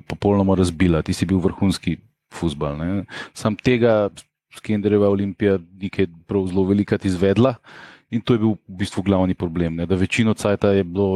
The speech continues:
res težko, težko gledati tisto. Stanina Olimpija je pa, je pa, ko, ko, kakor rečemo, got out of the traps running, ne, in je unga Kopra v prvem polčasu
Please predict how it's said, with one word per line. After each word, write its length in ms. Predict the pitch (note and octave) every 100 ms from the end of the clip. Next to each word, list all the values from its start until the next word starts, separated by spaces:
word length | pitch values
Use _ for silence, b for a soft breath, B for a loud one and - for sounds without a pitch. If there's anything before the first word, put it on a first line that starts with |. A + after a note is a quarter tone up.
| F#2+
res 160 | F2+ - _ -
težko, 460 | - - - F2 -
težko 340 | E2 - F2
gledati 380 | E2+ E2 D#2 -
tisto. 320 | F2 - B B B B B B -
Stanina 600 | - A#2+ B2 E3 E3 D#3+
Olimpija 460 | D3 D3 C#3 C#3+ C3+
je 20 |
pa, 160 | C#3 - _ _ _ B B B - _ - _ _ - - - - -
je 100 | B2+
pa, 100 | A#2
ko, 140 | -
ko, 220 | - - A#2 G#2+ - -
kakor 320 | A2 - G2+
rečemo, 460 | G#2+ - A2 A2+ A2+
got 340 | A2 A2 A#2+ -
out 240 | A#2+ A#2
of 160 | A2 G2
the 80 | G#2+
traps 560 | - A2+ A2+ - - - _ _ _
running, 560 | G#2 G2 G2 B2+ E3 C#3
ne, 160 | A#2 B2 B2+ B2 - B B B -
in 160 | G#2
je 160 | G#2 G#2
unga 320 | A#2 A2 G#2
Kopra 400 | - A2 - A2
v 80 | F#2+
prvem 240 | A2 G#2+ G2
polčasu 460 | A2+ G#2+ G2+ A2